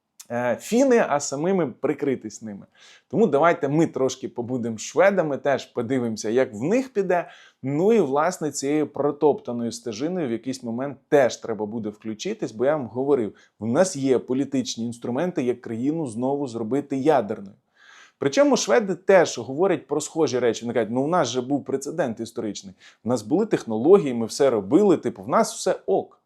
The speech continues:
В нас все ок. Ми можемо це робити. І ми це робили, тому верніть наше право. І причому вони так, як те, що я вам говорив, вони кажуть, можемо самі для себе,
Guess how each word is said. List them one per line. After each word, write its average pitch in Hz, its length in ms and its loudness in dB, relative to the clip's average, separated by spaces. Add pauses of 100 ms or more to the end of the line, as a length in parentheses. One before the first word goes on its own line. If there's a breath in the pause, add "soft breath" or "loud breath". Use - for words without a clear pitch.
(640)
В 98 180 -10
нас 202 560 2
все 202 440 0 (240)
ок. 175 380 4 (440)
Ми 165 140 4
можемо 214 480 6
це 113 180 -2
робити. 101 460 -6 (440)
І 139 100 2
ми 240 100 6
це 262 160 8
робили, 208 540 6
тому 208 240 0
верніть 185 420 2
наше 180 240 -2
право. 131 320 2
І 113 40 -2
причому 208 360 -2
вони 180 160 0
так, 160 220 0
як 147 160 -6
те, 160 100 2
що 151 140 -4
я 127 160 2
вам 107 160 -4
говорив, 151 340 -4 (340 loud breath)
вони 185 100 -2
кажуть, 165 200 6
можемо 262 300 4
самі 233 300 2
для 190 180 2
себе, 139 440 -2